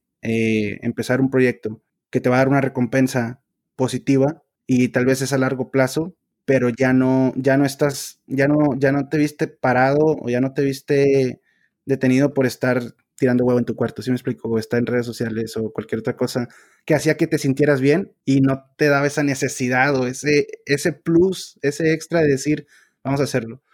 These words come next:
Y bueno, eso es, eso es básicamente a gran, en, en,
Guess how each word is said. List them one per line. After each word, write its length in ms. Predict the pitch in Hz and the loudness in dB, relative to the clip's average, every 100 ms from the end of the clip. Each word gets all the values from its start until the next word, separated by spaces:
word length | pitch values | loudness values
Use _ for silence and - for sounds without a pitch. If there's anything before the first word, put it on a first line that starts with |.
| _ _ - _ 143 | _ _ -20 _ 2
Y 60 | |
bueno, 220 | 147 147 135 - | 4 2 0 -4
eso 300 | - 135 147 | 0 0 2
es, 240 | 147 143 - | 0 -2 -4
eso 240 | 139 135 | -2 -2
es 80 | 160 | 0
básicamente 600 | 156 160 151 135 139 139 | 0 0 0 0 0 2
a 100 | 151 | 2
gran, 240 | 135 139 143 147 143 131 - _ _ - | 2 2 2 2 0 -2 -10 _ _ -4
en, 220 | 131 123 | -2 0
en, 220 | 131 123 | 2 0